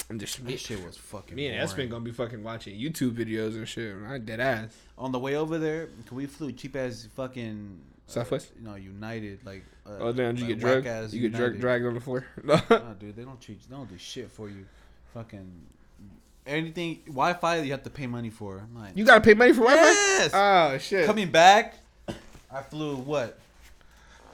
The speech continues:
Speaker 2: Fuck, I don't remember. Virgin, I think.
Speaker 1: Oh, how was
Speaker 2: No,
Speaker 1: that?
Speaker 2: not Virgin.
Speaker 1: Oh.
Speaker 2: That was Vegas. Virgin is gas.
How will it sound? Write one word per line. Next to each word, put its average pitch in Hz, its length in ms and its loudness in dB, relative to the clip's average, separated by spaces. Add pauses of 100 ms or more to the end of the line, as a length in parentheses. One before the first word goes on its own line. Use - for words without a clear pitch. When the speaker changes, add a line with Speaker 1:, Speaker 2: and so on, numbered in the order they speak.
(220)
Speaker 2:
Fuck, 139 180 -4
I - 20 -14
don't 139 160 -6
remember. 135 280 -10
Virgin, 123 500 -6
I 104 80 -14
think. 95 200 -20 (200)
Speaker 1:
Oh, 110 120 -6
how 131 140 -6
was 127 80 -2
Speaker 2:
No, 165 160 8
Speaker 1:
that? 160 80 4
Speaker 2:
not 170 160 0
Virgin. 120 260 -4
Speaker 1:
Oh. 104 220 -4
Speaker 2:
That 131 140 -8
was 117 140 -10
Vegas. 98 400 -12 (140)
Virgin 160 280 -8
is 104 120 -12
gas. 98 320 -10